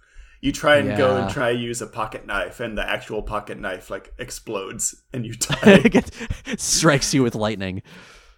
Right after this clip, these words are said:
Speaker 2: Uh, yeah, it's, it's a really, I mean, it's,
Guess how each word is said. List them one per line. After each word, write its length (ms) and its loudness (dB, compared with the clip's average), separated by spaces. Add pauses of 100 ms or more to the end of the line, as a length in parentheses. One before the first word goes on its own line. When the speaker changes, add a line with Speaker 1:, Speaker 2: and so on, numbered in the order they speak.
(1000)
Speaker 2:
Uh, 440 2
yeah, 120 2
it's, 140 4
it's 260 2
a 60 6
really, 280 2
I 60 0
mean, 100 4
it's, 180 2